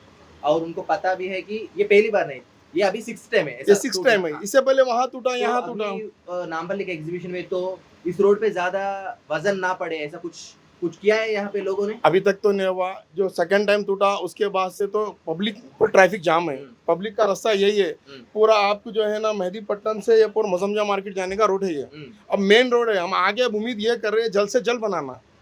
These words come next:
Speaker 1: तो इतना मेन
Speaker 2: दो
Speaker 1: रोड को
Speaker 2: महीने से तो वो साइड का नहीं बना।
Speaker 1: हाँ।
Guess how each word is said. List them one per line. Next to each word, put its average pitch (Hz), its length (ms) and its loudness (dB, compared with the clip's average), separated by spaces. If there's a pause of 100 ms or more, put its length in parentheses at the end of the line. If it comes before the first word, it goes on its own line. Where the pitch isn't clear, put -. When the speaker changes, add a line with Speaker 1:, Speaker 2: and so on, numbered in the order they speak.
(120)
Speaker 1:
तो 175 60 -8
इतना 214 460 -2
मेन 196 300 -2
Speaker 2:
दो 247 100 12
Speaker 1:
रोड 285 80 12
को 311 80 8
Speaker 2:
महीने 262 420 0
से 262 220 2
तो 285 220 0
वो 247 160 4
साइड 226 200 -2
का 262 120 2
नहीं 196 180 4
बना। 190 200 0
Speaker 1:
हाँ। 135 280 -10